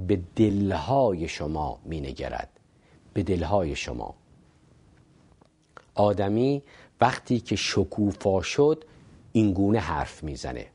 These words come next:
مثل پیامبر اکرم، مبنای داوری او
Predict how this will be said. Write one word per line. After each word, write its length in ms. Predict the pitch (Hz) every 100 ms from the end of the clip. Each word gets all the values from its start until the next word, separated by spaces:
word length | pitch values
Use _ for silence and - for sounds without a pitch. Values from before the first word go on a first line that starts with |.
| _ _ _ _ _ - _ _ _ _ _ _ _ _ -
مثل 280 | 135 - 113
پیامبر 640 | - 98 95 92 95 92
اکرم، 400 | 82 - - 67 67 - _ _ _ _ _ _ 92
مبنای 840 | 101 107 98 104 123 143 139 127
داوری 760 | 110 113 110 104 98 101 101 101
او 440 | - 131 151 156